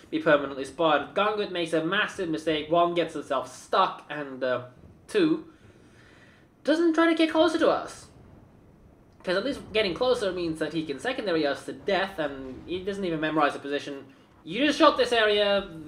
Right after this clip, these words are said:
the ship's not there, you might wanna, like, shoot somewhere else, like, behind or in front, you know, try to bracket a bigger area.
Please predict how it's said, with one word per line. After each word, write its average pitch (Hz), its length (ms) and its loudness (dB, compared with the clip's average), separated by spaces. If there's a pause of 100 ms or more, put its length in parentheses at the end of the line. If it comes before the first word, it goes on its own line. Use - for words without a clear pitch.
(160)
the 156 100 -2
ship's 208 260 -4
not 208 160 0
there, 180 480 4
you 160 120 -2
might 170 200 0
wanna, 160 140 0
like, 147 200 0
shoot 156 260 0
somewhere 147 220 -2
else, 170 280 2
like, 131 160 -8
behind 165 500 -4
or 131 140 -4
in 123 60 -10
front, 180 360 -2 (140)
you 147 80 -10
know, 127 100 -8
try 147 140 -2
to 123 80 -6
bracket 151 340 -2
a 143 40 -4
bigger 139 240 -4
area. 175 340 0